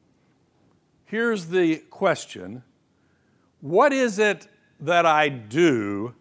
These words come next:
that causes me to lose my salvation? Well, the obvious answer is sin. Well, does that mean that every time I have an improper thought,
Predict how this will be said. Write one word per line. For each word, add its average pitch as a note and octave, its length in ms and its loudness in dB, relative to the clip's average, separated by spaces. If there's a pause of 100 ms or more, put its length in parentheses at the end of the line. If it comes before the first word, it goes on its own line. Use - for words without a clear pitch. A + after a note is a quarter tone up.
(680)
that D3 400 -2
causes E3 680 0
me C3+ 260 -4
to C#3+ 120 -4
lose B2+ 320 -4
my B2 180 -2
salvation? A#2+ 840 -2 (600)
Well, A3+ 120 6
the A#3 100 4
obvious B3+ 480 4
answer F3 380 2
is G3 120 2
sin. A3 540 2 (1700)
Well, G#3+ 400 6
does F#3 160 -2
that A#3+ 260 4
mean A#3 300 2
that F#3+ 460 4
every A#3 320 2
time G3+ 440 2
I E3 480 4 (1160)
have G3 380 6
an E3 400 2
improper G#3 720 2
thought, D#3 640 4